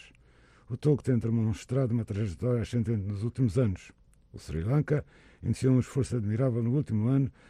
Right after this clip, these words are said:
para reinvigorar as instituições democráticas, melhorar a governação e restaurar a proteção dos direitos humanos. O Nepal, o Níger e as Filipinas voltaram a ser selecionados pelos gerentes para prosseguir os seus compactos.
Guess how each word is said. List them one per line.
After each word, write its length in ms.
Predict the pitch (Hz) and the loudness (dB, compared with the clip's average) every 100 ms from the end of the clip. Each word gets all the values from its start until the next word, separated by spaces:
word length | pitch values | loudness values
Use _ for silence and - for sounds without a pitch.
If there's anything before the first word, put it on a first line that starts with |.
| - | -8
para 240 | 120 110 101 | -2 0 0
reinvigorar 960 | 98 151 160 113 143 139 120 131 131 | 2 4 4 2 2 2 0 2 2
as 160 | 127 104 | 2 2
instituições 640 | 123 - 113 85 127 113 | 0 -2 -8 -2 0 0
democráticas, 680 | 101 104 - 135 131 117 117 | 0 -4 -2 0 0 -2 -2
melhorar 380 | 110 120 123 110 | 0 0 0 -2
a 40 | |
governação 640 | 107 - 101 87 131 131 117 - - - | -4 -6 -6 -2 0 0 -2 -8 -20 -16
e 60 | - | -12
restaurar 500 | - - 123 127 120 | -8 -2 0 2 0
a 60 | 113 | -2
proteção 420 | - 117 131 120 | -4 -4 0 0
dos 180 | 104 95 | 0 -2
direitos 340 | 107 120 - | 0 -2 0
humanos. 440 | 113 143 87 - - _ _ - _ _ _ _ _ | 2 4 2 -6 -20 _ _ -20 _ _ _ _ _
O 60 | - | -4
Nepal, 440 | 98 92 131 143 | -4 0 2 2
o 180 | 143 - | 0 0
Níger 440 | 107 135 127 117 107 | 2 2 2 0 -2
e 100 | 113 | -4
as 80 | - | -4
Filipinas 640 | - 139 156 156 143 - - - - - | -2 0 2 2 2 0 -12 -20 -20 -10
voltaram 320 | - 127 143 | -4 2 2
a 60 | 123 | 2
ser 180 | - 120 | 0 -2
selecionados 640 | - 131 - 117 113 - | -2 -2 -2 0 0 -2
pelos 220 | - 143 | -2 0
gerentes 320 | 95 104 131 - | 0 2 0 0
para 180 | 120 | -6
prosseguir 500 | 107 123 - 101 120 | -4 -6 -6 -2 -2
os 100 | 110 | -2
seus 240 | - 127 - - | -2 -2 -4 -4
compactos. 720 | 127 113 120 120 - - - | -2 -2 -2 -6 -8 -20 -20